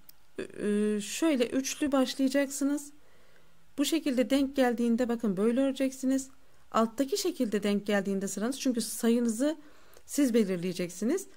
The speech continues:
Sondaki, e, nasıl, yani hani nasıl geleceği belli olmaz.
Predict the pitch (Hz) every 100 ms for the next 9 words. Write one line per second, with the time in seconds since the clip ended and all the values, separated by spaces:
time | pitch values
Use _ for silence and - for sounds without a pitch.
0 | - - - 285 302 269 277 - 381 440
1 | - - - - 196 202 208 277 277 233
2 | 240 226 240 269 233 - - 247 269 247
3 | 247 233 247 285 254 226 - 240 202 147
4 | -